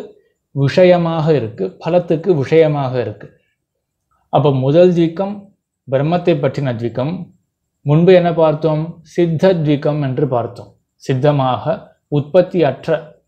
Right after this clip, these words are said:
பொருள் பிரம்மம், அதை பற்றின துவிக்கம் என்று பார்த்தோம். வேறு ஒரு முறையிலும் பார்க்கலாம், விஷயத்விகம், விஷயத்தை பற்றின துவிக்கம்.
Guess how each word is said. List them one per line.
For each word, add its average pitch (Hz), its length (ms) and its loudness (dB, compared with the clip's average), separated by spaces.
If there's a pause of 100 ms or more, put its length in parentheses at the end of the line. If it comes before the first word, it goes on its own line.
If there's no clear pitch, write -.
பொருள் 151 380 -2 (100)
பிரம்மம், 135 400 -4 (320)
அதை 147 320 2
பற்றின 180 440 -4
துவிக்கம் 131 320 -2
என்று 135 220 -2
பார்த்தோம். 120 480 -4 (420)
வேறு 165 420 4
ஒரு 170 180 2
முறையிலும் 180 500 2
பார்க்கலாம், 120 640 -6 (100)
விஷயத்விகம், 143 1040 0 (200)
விஷயத்தை 185 580 0
பற்றின 151 460 -4
துவிக்கம். 120 540 -6